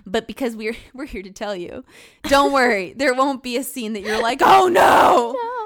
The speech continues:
Speaker 1: The s-, creepiest part to me is when the servants are approaching and they're, like, going
Speaker 2: It
Speaker 1: through the
Speaker 2: looks like they
Speaker 1: door.
Speaker 2: come through the window, but
Speaker 1: Yeah,
Speaker 2: they don't.
Speaker 1: I was like, "They don't," but I thought they did. It
Speaker 2: I
Speaker 1: freaked
Speaker 2: know,
Speaker 1: me
Speaker 2: we
Speaker 1: out.
Speaker 2: did too, and I was like,
Speaker 1: And then
Speaker 2: "Oh."
Speaker 1: she's like, "You need to let us in." I'm like,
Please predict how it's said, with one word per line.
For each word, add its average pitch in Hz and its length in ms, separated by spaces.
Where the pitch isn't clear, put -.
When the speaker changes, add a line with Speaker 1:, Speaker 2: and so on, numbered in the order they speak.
Speaker 1:
The 254 100
s-, - 160
creepiest 320 500
part 226 200
to 214 80
me 262 100
is 262 100
when 196 120
the 185 120
servants 208 420
are 180 60
approaching 135 560
and 151 80
they're, 143 100
like, 175 200
going 170 140
Speaker 2:
It 180 40
Speaker 1:
through 233 120
the 214 40
Speaker 2:
looks 214 200
like 262 120
they 220 80
Speaker 1:
door. - 80
Speaker 2:
come 185 160
through 185 140
the 165 80
window, 170 240
but 240 100
Speaker 1:
Yeah, 339 100
Speaker 2:
they 440 60
don't. 165 200
Speaker 1:
I - 20
was 226 140
like, 233 160
"They 330 100
don't," 339 280
but 359 80
I - 60
thought 339 160
they 359 120
did. 269 280
It 208 220
Speaker 2:
I 202 80
Speaker 1:
freaked 190 80
Speaker 2:
know, 196 180
Speaker 1:
me 185 100
Speaker 2:
we 247 40
Speaker 1:
out. 247 120
Speaker 2:
did 220 200
too, 208 320
and 175 120
I 170 120
was 175 100
like, 160 160
Speaker 1:
And 262 100
then 262 120
Speaker 2:
"Oh." - 20
Speaker 1:
she's 269 180
like, 285 200
"You 320 80
need 330 100
to 311 60
let 311 140
us 277 140
in." 277 140
I'm 196 80
like, 190 260